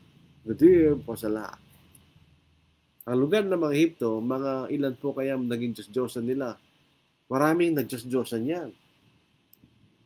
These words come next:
Hindi natin alam particularly kung ilan yan, pero ma-, actually, yung mga, ilan sa mga plagues,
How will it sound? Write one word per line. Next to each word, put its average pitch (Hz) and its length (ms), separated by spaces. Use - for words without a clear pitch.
Hindi 131 320
natin 156 400
alam 151 240
particularly 139 640
kung 131 160
ilan 131 400
yan, 131 80
pero 135 240
ma-, - 80
actually, 208 480
yung 160 160
mga, 156 120
ilan 202 240
sa - 80
mga 170 240
plagues, 196 720